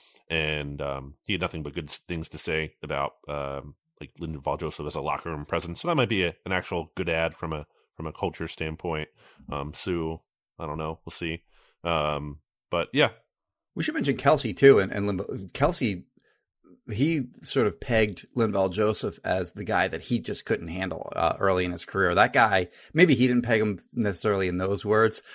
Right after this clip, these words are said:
Speaker 2: <laughs> Maybe that's maybe more my edit-, editorialism. Uh, but that guy killed Kelce, uh, earlier in their careers at a time when Kelce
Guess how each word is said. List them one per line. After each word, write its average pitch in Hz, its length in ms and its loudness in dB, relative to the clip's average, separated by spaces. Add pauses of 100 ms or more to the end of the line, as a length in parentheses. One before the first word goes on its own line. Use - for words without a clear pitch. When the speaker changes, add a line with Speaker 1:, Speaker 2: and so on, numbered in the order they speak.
Speaker 2:
<laughs> - 180 -10
Maybe 165 320 6
that's 131 300 4
maybe 107 260 6
more 101 260 2
my 95 260 0
edit-, 107 240 0
editorialism. 120 840 2 (380)
Uh, 95 380 6 (360)
but 127 140 4
that 156 160 8
guy 98 160 6
killed 120 680 6
Kelce, 98 520 0 (340)
uh, 92 240 0
earlier 110 380 6
in 98 80 0
their 101 140 2
careers 101 380 2
at 120 280 2
a - 40 -2
time 107 280 2
when 92 160 -2
Kelce 107 440 -2